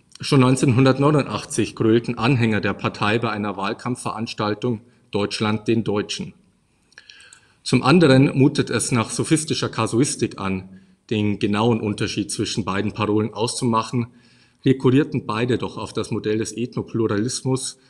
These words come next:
für den Gol-, für das Goller offen warb, um den, Zitat, „Bevölkerungsaustausch zu stoppen“. Nicht alle Parteimitglieder gaben sich mit solchen verbalen Schlachtrufen zufrieden.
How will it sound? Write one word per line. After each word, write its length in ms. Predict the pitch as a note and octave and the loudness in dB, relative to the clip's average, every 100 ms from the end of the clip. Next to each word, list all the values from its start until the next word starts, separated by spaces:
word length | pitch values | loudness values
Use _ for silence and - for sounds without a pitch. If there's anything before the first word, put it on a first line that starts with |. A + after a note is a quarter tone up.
| _ | _
für 160 | - A#2 | -2 0
den 160 | A2 | 0
Gol-, 340 | G#2+ G#2+ - - | 0 -2 -4 -4
für 120 | A2+ | -4
das 200 | G2+ - | -2 -2
Goller 300 | A#2 A2+ G#2+ | 0 0 0
offen 320 | A#2 - F#2 | -4 -4 -2
warb, 500 | F#2+ A2+ C#3 - _ _ | 0 -2 -4 -14 _ _
um 200 | B2 A2+ | 2 4
den, 340 | A2 A2+ A#2+ | 2 0 -6
Zitat, 480 | - G#2 A2 G#2+ - | -8 -4 -2 -2 -4
„Bevölkerungsaustausch 1300 | A2 - C3 - A#2 G#2+ - G2+ G2+ - G2 F#2+ | -4 0 0 0 -4 -4 -6 -6 -6 -6 -6 -6
zu 140 | - B2+ | -6 -8
stoppen“. 440 | - G#2 - F2+ - _ _ _ _ _ _ _ _ _ _ _ _ _ _ _ _ _ _ _ | -4 -6 -6 -12 -12 _ _ _ _ _ _ _ _ _ _ _ _ _ _ _ _ _ _ _
Nicht 260 | D#3 D#3 C#3+ | 0 2 4
alle 180 | D#3+ | 4
Parteimitglieder 1040 | - C3 A#2 G#2 A2 G#2 - G#2 G2+ F#2 E2+ | 6 0 2 2 2 0 0 -2 0 -2 -6
gaben 280 | - G2 G2+ | -4 -4 -4
sich 200 | - G#2 | -6 -6
mit 120 | G#2 | -8
solchen 440 | - G2+ A#2+ - A2 | -4 -2 -2 -2 -4
verbalen 380 | G2+ G2+ G2 G#2+ | -4 -4 -6 -8
Schlachtrufen 680 | - G#2 - - G#2 - | -6 -6 -6 -8 -6 -6
zufrieden. 640 | - A#2 - A2 G2+ F2+ | -8 -10 -8 -6 -6 -8